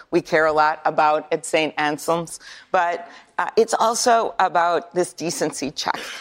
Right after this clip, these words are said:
And to me, you're gonna have a lot of independents, particularly in this state, and moderate Republicans that aren't gonna agree with everything that's said on the debate stage.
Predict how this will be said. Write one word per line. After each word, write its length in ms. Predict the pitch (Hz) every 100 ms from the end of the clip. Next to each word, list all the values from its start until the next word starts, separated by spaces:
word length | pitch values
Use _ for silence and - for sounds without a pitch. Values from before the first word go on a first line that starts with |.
| - -
And 280 | 180 180 180
to 120 | 202
me, 460 | 202 226 220 196 - -
you're 160 | - 175
gonna 160 | 202 214
have 160 | 196
a 40 | 175
lot 220 | 175 180
of 140 | 185 -
independents, 680 | 185 208 - 180 160 180
particularly 720 | - 175 - 185 180 175 170
in 100 | 170
this 180 | 156 160
state, 420 | - 156 156 202 - - -
and 180 | 175 170
moderate 360 | 175 185 202
Republicans 800 | - 180 190 185 175 160 147 156 - -
that 160 | 185 170
aren't 220 | 180 202
gonna 240 | 247 247 214
agree 280 | 165 180 180
with 180 | 175
everything 420 | 151 165 175 175 165
that's 180 | 160
said 200 | - 151
on 100 | 156
the 80 | 151
debate 380 | 139 156 151 143
stage. 360 | - 127 101